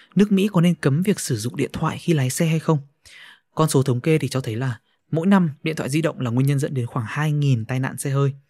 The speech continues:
Và chính trung tâm phân tích rủi ro của Đại học Harvard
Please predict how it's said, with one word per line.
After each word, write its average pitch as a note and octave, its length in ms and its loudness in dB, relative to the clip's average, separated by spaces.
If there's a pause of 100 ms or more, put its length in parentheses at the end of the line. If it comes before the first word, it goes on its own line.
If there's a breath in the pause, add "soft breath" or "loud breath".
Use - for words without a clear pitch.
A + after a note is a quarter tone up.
(640)
Và C3+ 100 2
chính C3 200 0
trung F3 180 -2
tâm E3 160 0
phân D#3 140 -2
tích G3+ 100 0
rủi E3+ 160 2
ro C#3 200 0
của B2+ 100 -4
Đại G#2+ 80 -2
học G#2+ 120 -4
Harvard C#3 360 -2